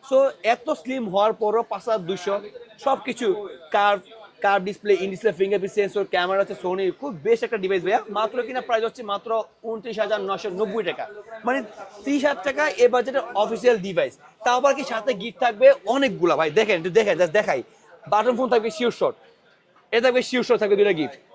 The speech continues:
যদি না ভালো লাগে ভাইয়া, তাহলে চারটা গিফট পাবেন, চারটা গিফট, একটা ইস-, একটা ওয়াচ, একটা এয়ারপডস, একটা অ্যাপেলের, একটা, এই চারটা শিওর শট গিফট থাকবে ভাইয়া। আর যদি তা না ভালো লাগে, না ভালো লাগে ভাই, তাহলে হচ্ছে আমার শপে আসবেন, আমি যতটুকু পারি আপনাকে সম্মান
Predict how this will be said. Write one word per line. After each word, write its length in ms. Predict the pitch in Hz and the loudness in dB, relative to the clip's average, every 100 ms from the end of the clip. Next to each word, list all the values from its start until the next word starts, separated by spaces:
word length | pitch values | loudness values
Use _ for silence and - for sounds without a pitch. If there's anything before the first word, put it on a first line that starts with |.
| - | -8
যদি 100 | 190 220 | -2 0
না 40 | 233 | 2
ভালো 120 | 262 | 2
লাগে 140 | 262 254 | 2 2
ভাইয়া, 120 | 269 262 | 0 0
তাহলে 160 | 240 - | 0 0
চারটা 240 | 247 - 247 | -2 0 -2
গিফট 120 | 233 | 0
পাবেন, 160 | 214 - | 0 0
চারটা 260 | 240 226 226 190 | -2 2 0 2
গিফট, 160 | 156 - | -2 -2
একটা 120 | 233 | -4
ইস-, 140 | 240 240 | -4 -8
একটা 140 | 196 240 226 | 0 4 6
ওয়াচ, 260 | 247 269 - - | 4 2 0 -2
একটা 140 | - 220 | 2 4
এয়ারপডস, 440 | 226 233 - 262 - - | 6 4 4 2 2 -2
একটা 160 | - 170 - - - - _ _ | -2 -4 -12 -10 -10 -10 _ _
অ্যাপেলের, 380 | 196 233 240 262 - | 0 2 2 2 -2
একটা, 140 | 185 190 | -6 -2
এই 60 | 208 | 0
চারটা 220 | 214 202 214 214 190 | -2 -2 -2 -2 -2
শিওর 120 | 226 202 | -4 -4
শট 120 | 170 | -4
গিফট 120 | 170 - | -4 -2
থাকবে 140 | 143 139 | -2 -2
ভাইয়া। 140 | 117 - _ - - 185 | -4 -6 _ -20 -2 0
আর 80 | 202 | 0
যদি 100 | 247 190 | 0 0
তা 60 | 247 | 0
না 40 | 262 | 2
ভালো 100 | 254 | 2
লাগে, 120 | 254 240 202 | 0 -4 -4
না 60 | 214 | 0
ভালো 100 | 233 | 2
লাগে 120 | 233 226 | 0 -2
ভাই, 60 | 226 | -6
তাহলে 180 | 196 190 202 | -4 -2 -2
হচ্ছে 140 | 220 175 | -4 -6
আমার 140 | 185 | -6
শপে 180 | 185 190 202 | -6 0 2
আসবেন, 240 | 202 226 - - - - 202 | 2 0 -2 -6 -16 -8 -4
আমি 100 | 220 | 0
যতটুকু 320 | 220 254 247 - | -2 -2 -6 0
পারি 120 | 226 226 | 0 0
আপনাকে 200 | 226 214 180 | -2 -10 -6
সম্মান 580 | 185 175 180 - 180 233 | -8 -8 -14 -16 -2 -2